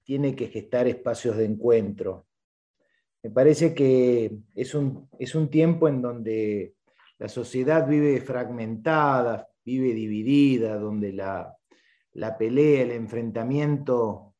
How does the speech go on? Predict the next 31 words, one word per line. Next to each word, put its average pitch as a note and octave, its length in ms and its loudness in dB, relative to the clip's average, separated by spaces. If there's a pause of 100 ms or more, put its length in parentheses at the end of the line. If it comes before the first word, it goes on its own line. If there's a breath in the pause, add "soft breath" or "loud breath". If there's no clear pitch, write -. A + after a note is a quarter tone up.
(760)
bueno, G#2+ 580 -10 (540)
eh, G2+ 260 -8
es A#2+ 160 -6
la B2 160 -2
lógica, A2+ 640 -4
¿no? D3 400 -6
En G2+ 120 -12
la G2 200 -10
que, F#2 400 -10 (160)
en F#2+ 160 -14
la G2 120 -8
que G#2 120 -8
nuestra, G2 680 -8
nuestros G2 320 -12
chicos D3+ 400 -2
y G2+ 60 -8
nuestras F#2+ 340 -8
familias G#2 500 -2
viven. G2+ 500 0 (540 soft breath)
Y D#3 120 2
me F3 140 6
parece G#3 380 6
que F#3 100 6
este F3 180 4
tiene E3 260 4
que B2+ 100 4
ser C3 200 2
un B2 100 0
espacio A2+ 480 -2
de A2 100 4
remanso, G#2+ 840 -2